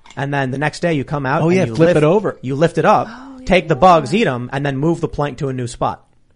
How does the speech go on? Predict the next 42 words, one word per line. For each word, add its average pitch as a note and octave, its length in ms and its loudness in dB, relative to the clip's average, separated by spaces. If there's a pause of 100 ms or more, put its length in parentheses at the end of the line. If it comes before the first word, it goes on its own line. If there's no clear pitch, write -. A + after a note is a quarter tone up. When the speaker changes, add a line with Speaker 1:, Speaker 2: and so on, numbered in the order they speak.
(540)
Speaker 2:
That's A#2+ 200 -12
a D3 60 -6
really F#2+ 460 -8
good D2+ 180 -12
idea. C#2 460 -16
Speaker 1:
Yeah. D#3 180 -2 (360)
And D3 140 -6
so D#3 120 -2
that's D#3+ 200 2
what, D#3+ 220 -2
uh, C#3 200 2
Steve E3 300 -6
Renee C#3 200 -2
was D3 140 -2
telling C3+ 220 -6
us, - 220 -12
uh, A#2 200 -6
about A#2+ 220 -6
chickens. C#3 400 -6 (460)
That C#3 240 -2
if C#3+ 140 -6
you D3+ 80 -4
wanna D#3 180 0
feed D#3+ 180 -8
your C#3+ 60 -6
chickens F3 640 -6
and C3 140 -10
make C#3 100 -8
it A#2+ 80 -12
cheap, - 400 -8 (240)
you C#3+ 140 -4
just D3 320 -2
put E3+ 260 0
different D3+ 360 -4
planks D3 300 -4
of A2+ 120 -8
wood, D3 320 0 (220)
Speaker 2:
Hmm. A2 160 -14
Speaker 1:
you B2+ 100 -4
know, B2+ 140 -4
out. D3+ 260 -2 (180)
Speaker 3:
That's A3+ 140 -20